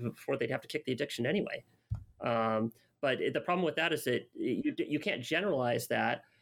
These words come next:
to some thirty-year-old construction worker comes in with a bad back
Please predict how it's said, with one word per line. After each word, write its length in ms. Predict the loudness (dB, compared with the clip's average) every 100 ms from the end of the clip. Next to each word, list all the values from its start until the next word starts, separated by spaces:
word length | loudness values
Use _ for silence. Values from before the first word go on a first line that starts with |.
| _ _ -4
to 120 | -4
some 500 | 0 0 2 2 0 -4 -4
thirty-year-old 520 | 0 2 2 2 0
construction 520 | -2 -4 -2 -2 0 0
worker 260 | 0 0
comes 300 | -2 0 0
in 120 | 0
with 120 | 0 -2
a 60 |
bad 280 | 0 0 0
back 480 | 0 0 -2 -4 -12